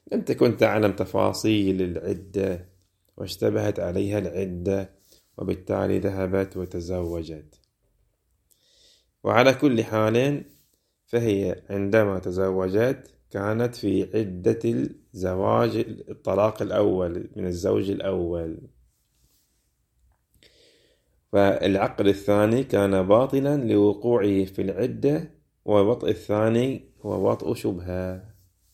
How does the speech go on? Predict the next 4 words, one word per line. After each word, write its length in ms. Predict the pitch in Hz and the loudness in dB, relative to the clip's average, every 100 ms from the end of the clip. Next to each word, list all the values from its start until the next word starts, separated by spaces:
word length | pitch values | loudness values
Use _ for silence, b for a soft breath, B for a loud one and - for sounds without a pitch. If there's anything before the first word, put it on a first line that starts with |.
| _ _ _ _ _ _ _ _ _ _ _ _ _ _ | _ _ _ _ _ _ _ _ _ _ _ _ _ _
هذا 200 | - 98 | -6 -4
بيان 340 | 95 95 101 98 | -2 -2 -2 -4
هذه 340 | 104 98 98 | -4 -2 -2
الفكرة، 600 | 92 - 98 95 85 87 | -2 -6 -10 -10 -12 -16